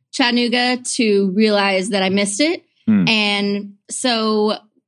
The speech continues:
Speaker 1: I was looking to get back. And the same mentor that helped me get my job at the Times Free Press said, "Hey, I know you're looking to get back to Chattanooga. This new startup media company is starting and, and you should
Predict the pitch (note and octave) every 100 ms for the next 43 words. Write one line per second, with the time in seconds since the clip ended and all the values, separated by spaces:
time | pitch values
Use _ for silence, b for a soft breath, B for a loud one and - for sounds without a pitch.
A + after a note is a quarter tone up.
0 | _ - A3+ G#3 F#3 C4 D4+ C#4+ A#3+ A3
1 | G#3 F#3+ G3 - G#3 G#3+ G3+ A3 G#3+ D4+
2 | D#4 D4+ C4 C4+ C4+ A3+ G#3+ G3 A#3 A3+
3 | - A3 G#3 G#3 G3 G3+ G3 G3 G3 G#3
4 | F#3+ - D4 G4 A#3+ F#3+ G#3 F#3+ G3+ B3+
5 | A#3+ E3+ b b b - A3+ B3 B3 A#3
6 | A#3 G#3+ G#3+ F#3+ G3+ F#3 G#3+ A3 - -
7 | G3+ - G#3 G3 G#3+ C4+ C4 F3+ A3 -
8 | _ _ _ _ - F#3 A3+ A3 A#3+ A#3
9 | A#3 A3+ B3 A3+ B3+ A3 A3 - _ A3
10 | G#3+ C4+ C#4+ - G#3+ G3 F#3 F3+ F#3+ F#3+
11 | - G3+ F#3+ A#3 A3 G3 G3+ F#3+ G3 G#3+
12 | A3 A3 G#3+ G#3